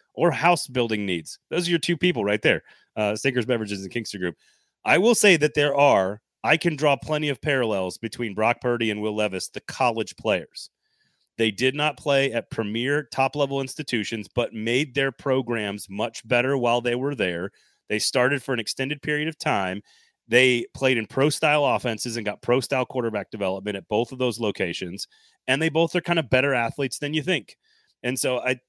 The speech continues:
I think there are some parallels to their two careers. The difference being, and they were both four-star recruits coming out of high school, and had Levis gone to Kentucky instead of Penn State first,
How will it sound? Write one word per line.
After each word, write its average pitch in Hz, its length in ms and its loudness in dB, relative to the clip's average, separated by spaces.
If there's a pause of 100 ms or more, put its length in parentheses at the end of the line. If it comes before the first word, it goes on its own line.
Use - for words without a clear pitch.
I 135 80 0
think 196 200 0
there 196 180 6
are 147 180 4
some 165 200 -2
parallels 127 560 0
to - 120 -8
their 120 160 -2
two 117 280 -6
careers. 113 480 -4 (380)
The 127 120 -8
difference 170 420 2
being, 139 400 -2
and 120 180 -6
they 120 100 6
were 127 80 4
both 127 200 0
four-star 151 380 -2
recruits 147 340 -6
coming 139 200 -6
out 139 60 -4
of 127 60 -2
high 120 120 2
school, 117 420 -4 (540)
and 107 420 0
had 110 240 0
Levis 131 420 2
gone 135 180 -4
to 117 60 -6
Kentucky 127 460 -4
instead 120 240 -4
of 107 100 -8
Penn 120 140 -4
State 110 300 0
first, 110 440 0